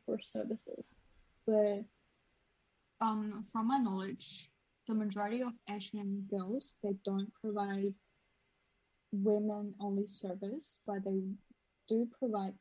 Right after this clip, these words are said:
couple services. However, for a lot of Caucasian girls, they would provide both couple services, M M F, M F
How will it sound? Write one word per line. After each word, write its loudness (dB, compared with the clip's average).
couple -6
services. -8
However, 0
for 2
a 4
lot 4
of 2
Caucasian -4
girls, -4
they -2
would 2
provide 0
both 4
couple -2
services, -4
M 2
M 2
F, -8
M 4
F 2